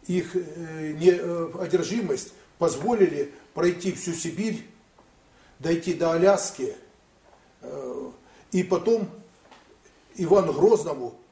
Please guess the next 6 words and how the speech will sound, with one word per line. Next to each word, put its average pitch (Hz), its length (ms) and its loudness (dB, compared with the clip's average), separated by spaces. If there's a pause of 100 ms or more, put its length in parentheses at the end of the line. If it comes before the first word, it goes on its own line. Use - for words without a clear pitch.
(260)
подарить 165 400 -2
Сибирь. 135 400 -6 (560)
Есть 139 220 -8
картина 170 460 -2
такая, 143 440 0
где 123 260 -6